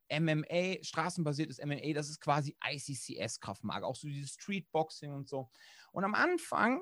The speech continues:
meinte er so an den ersten Wochenenden, so, als wir uns so kennengelernt haben, meinte er so, "Ey Dom, ähm, Frage, was bist du für ein Typ? Wirst du eigentlich nur I C C S unterrichten oder wirst du auch weiterhin so andere Sachen machen, ne? Oder vermischen?"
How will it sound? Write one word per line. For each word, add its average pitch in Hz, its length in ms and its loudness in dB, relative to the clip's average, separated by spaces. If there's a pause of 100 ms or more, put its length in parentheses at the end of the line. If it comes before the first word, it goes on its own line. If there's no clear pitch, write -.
meinte 208 360 4
er 175 120 2
so 175 240 0
an 165 180 0
den 160 140 2
ersten 165 380 0
Wochenenden, 196 680 4
so, 160 300 4 (160)
als 147 140 -2
wir 147 80 0
uns 139 80 0
so 131 80 -8
kennengelernt 190 540 4
haben, 175 100 4
meinte 165 320 2
er - 20 4
so, 147 140 8
"Ey 165 180 6
Dom, 180 300 12 (560)
ähm, 165 320 6
Frage, 147 580 4 (240)
was 185 220 4
bist 226 220 -2
du 220 40 0
für 202 140 2
ein 190 140 6
Typ? 170 300 8 (100)
Wirst 160 340 6
du 202 100 4
eigentlich 151 380 0
nur 160 340 12
I 196 180 8
C 240 180 0
C - 220 -4
S - 240 -2
unterrichten 196 640 -2
oder 160 260 4
wirst 160 260 0
du 165 100 6
auch 143 240 4
weiterhin 160 480 4
so - 140 2
andere 147 380 6
Sachen 104 340 0
machen, 98 380 -4
ne? 139 220 4
Oder 139 180 6
vermischen?" 143 600 2